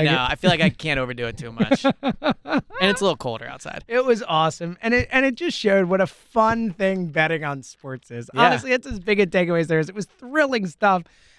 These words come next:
Speaker 1: And having a few shekels on it made it that much more thrilling. And, of course, you can bet on basketball, baseball, football futures,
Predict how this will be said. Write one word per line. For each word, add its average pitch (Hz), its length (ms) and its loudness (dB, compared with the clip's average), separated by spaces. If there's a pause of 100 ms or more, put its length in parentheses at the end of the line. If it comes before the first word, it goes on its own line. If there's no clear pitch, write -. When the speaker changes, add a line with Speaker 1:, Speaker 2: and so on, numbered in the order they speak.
Speaker 1:
And 240 100 -2
having 349 340 4
a 349 40 -12
few 302 240 2
shekels 254 480 2
on 247 160 4
it 240 80 -4
made 226 180 -2
it 196 140 -2
that 220 220 2
much 214 140 -4
more 202 140 0
thrilling. 196 300 0
And, 190 80 0
of 160 60 -12
course, 196 200 -4
you 175 60 -12
can 185 80 -14
bet 185 120 -2
on 185 140 2
basketball, 175 640 0
baseball, 175 760 0
football 185 480 2
futures, 175 440 2